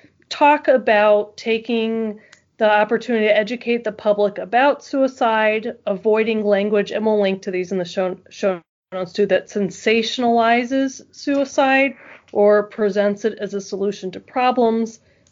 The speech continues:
Um, they suggest avoiding prominent placement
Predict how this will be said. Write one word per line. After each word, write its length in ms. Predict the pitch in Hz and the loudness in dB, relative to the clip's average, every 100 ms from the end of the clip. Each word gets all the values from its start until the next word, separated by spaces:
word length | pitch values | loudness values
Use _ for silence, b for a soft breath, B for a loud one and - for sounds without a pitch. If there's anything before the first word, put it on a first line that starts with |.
| - | 0
Um, 320 | 202 208 - - - | 2 2 -2 -8 0
they 160 | 214 | 0
suggest 400 | 208 233 208 196 | 0 2 2 2
avoiding 480 | 220 196 202 208 196 | 2 2 4 4 0
prominent 520 | 202 202 196 196 - | 0 0 2 -2 -4
placement 760 | - 220 214 208 - 214 208 | -4 -2 0 -2 -2 -2 -2